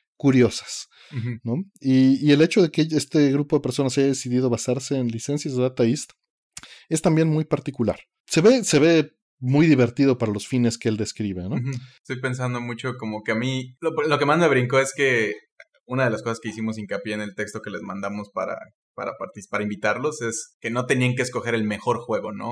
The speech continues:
Speaker 2: O un juego de este año,
Speaker 1: Mm.
Speaker 2: etcétera. Como que era muy abierto y es como una experiencia que te haya marcado en el año y tú defínela como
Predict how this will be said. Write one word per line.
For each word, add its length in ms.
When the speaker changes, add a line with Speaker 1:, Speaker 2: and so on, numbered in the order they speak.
Speaker 2:
O 160
un 100
juego 260
de 80
este 240
año, 260
Speaker 1:
Mm. 60
Speaker 2:
etcétera. 360
Como 200
que 80
era 80
muy 160
abierto 320
y 60
es 100
como 240
una 200
experiencia 520
que 60
te 140
haya 160
marcado 420
en 80
el 140
año 280
y 120
tú 100
defínela 580
como 360